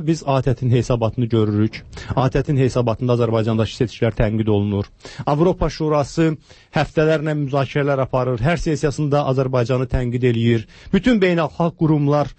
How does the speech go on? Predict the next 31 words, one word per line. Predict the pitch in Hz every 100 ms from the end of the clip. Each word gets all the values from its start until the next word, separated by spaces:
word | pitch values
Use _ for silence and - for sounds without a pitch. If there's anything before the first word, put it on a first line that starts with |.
| _ -
Azərbaycanı | 147 156 143 143 135 143 143
tənqid | 139 135 131
eləyir. | 131 135 127
Görünüşün | 190 180 156 175
harasıdır | 165 147 139 143
ki, | - 180 175 - -
iki | - 180
gün | 175 160
bundan | 156 160 151
qabaq | 143 143 139
Azərbaycanda | 139 135 131 135 139 143
olmuş | 135 143 - - - -
Amerika | 143 151 147
Dövlət | 139 131 139 127
Katibinin | 139 117 131 135 139
müavini | 135 123 117 135
deyir | 135 131
ki, | 147
biz | 123 127
Azərbaycanda | 123 120 120 127 135 147
on | 143 131
doqquzuncu | 123 - 135 127 127 139
əsrin | - 127 123
dövlətini | 117 120 - 127 127
yox, | -
iyirmi | 143 127 131
birinci | 123 131 131
əsrin | - 110 101
dövlətini | 98 95 110 104
görmək | 101 98 90
istəyirik. | - 101 85